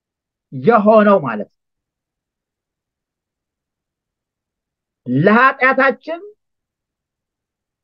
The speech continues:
ከእርሱ ሌላ ተጨማሪ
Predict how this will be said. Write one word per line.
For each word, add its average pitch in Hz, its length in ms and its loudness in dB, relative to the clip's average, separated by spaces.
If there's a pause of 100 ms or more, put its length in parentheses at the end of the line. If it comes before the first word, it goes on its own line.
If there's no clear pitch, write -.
(220)
ከእርሱ 254 420 -4 (140)
ሌላ 269 280 2 (1160)
ተጨማሪ 277 720 -2